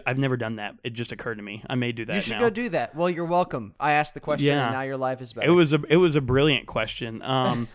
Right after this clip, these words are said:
Speaker 2: <laughs>
Speaker 1: oh, no, this is the one that, again, every woman on earth that's, especially one that's a mother, but all of you are just,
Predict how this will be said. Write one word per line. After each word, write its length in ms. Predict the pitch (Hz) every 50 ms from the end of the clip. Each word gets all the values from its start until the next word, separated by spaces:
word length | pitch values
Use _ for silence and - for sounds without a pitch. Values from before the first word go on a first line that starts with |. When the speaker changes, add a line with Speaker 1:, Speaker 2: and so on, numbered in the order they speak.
| - - -
Speaker 2:
<laughs> 200 | 170 - - -
Speaker 1:
oh, 300 | 220 247 226 170 113 107
no, 160 | 143 175 180
this 260 | 156 131 151 233 - -
is 80 | 226
the 100 | 196 202
one 440 | 165 160 156 156 151 151 151 139 135
that, 200 | 123 131 127 127 -
again, 340 | 143 123 123 113 107 110 107 - _ _ _
every 260 | 160 180 160 165 147
woman 320 | 131 123 127 127 120 110 110
on 140 | 110 113
earth 240 | 110 110 107 104 - - - - _ _
that's, 320 | 143 123 110 - - - - -
especially 380 | 127 - - 139 123 - 123
one 180 | 113 107 110 107
that's 140 | 107 104 -
a 40 |
mother, 300 | 110 107 107 107 98 101 - -
but 160 | - 127 - - 139 - - - - - - - - _ _ _ _ _ _ -
all 200 | 147 151 147 135
of 100 | 117 120
you 100 | 117 110
are 40 | 117
just, 180 | 120 120 123